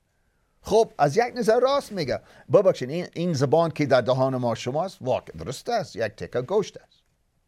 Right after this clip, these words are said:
و وقتی که علی گپ میزنیم، اه، ما این را شور میتیم و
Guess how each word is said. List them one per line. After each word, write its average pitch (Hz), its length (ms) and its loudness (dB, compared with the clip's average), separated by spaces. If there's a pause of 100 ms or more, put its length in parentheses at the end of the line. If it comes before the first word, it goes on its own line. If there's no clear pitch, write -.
(320)
و 123 40 -2
وقتی 123 340 -2
که 123 140 -2
علی 117 160 0
گپ 110 300 0
میزنیم، 117 640 -6 (400)
اه، 117 180 2
ما 127 280 2
این 123 180 0
را 113 80 0
شور 147 340 2
میتیم 175 520 -4 (240)
و 120 360 4